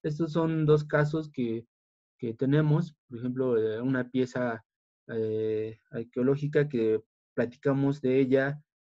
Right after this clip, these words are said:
eh, en la primer cápsula de Consulta Ciudadana, donde hicimos un trabajo de,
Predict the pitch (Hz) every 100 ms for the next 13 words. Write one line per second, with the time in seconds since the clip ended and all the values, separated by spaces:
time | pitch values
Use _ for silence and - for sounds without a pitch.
0 | _ _ - 113 110 110 110 110 110 113
1 | - _ - 117 113 - 117 120 120 120
2 | - _ _ 131 131 123 120 120 117 110
3 | 113 120 123 135 160 156 160 160 151 175
4 | - _ _ _ _ - 147 151 147 151
5 | 147 147 143 143 147 139 127 127 131 139
6 | 123 113 120 123 127 139